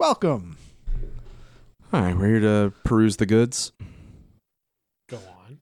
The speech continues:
Speaker 1: <laughs> Uh, well, we have a few things out on display, but we're more of a acquire what you need kind of place.
Speaker 2: Oh, 'cause this is kind of like a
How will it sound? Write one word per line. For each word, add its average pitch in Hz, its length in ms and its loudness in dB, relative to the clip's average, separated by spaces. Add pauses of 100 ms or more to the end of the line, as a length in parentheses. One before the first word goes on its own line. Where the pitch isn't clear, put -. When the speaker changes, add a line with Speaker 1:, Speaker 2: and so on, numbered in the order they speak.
Speaker 1:
<laughs> - 2000 -2 (580)
Uh, 277 260 4 (1200)
well, 269 100 -4
we 247 100 2
have 214 140 2
a 170 60 -2
few 208 260 4
things 160 260 2
out 160 140 6
on 151 100 2
display, 170 400 2
but 214 120 0
we're 277 140 2
more 254 280 4
of 165 120 0
a 151 480 4
acquire 165 540 4
what 147 260 0
you 147 100 2
need 139 520 0
kind 120 240 -4
of - 140 -12
place. - 560 -8 (1800)
Speaker 2:
Oh, 73 260 -2 (100)
'cause 90 180 -2
this 87 200 -4
is - 60 -6
kind 92 180 -2
of 80 120 -6
like 80 140 -8
a 78 280 -6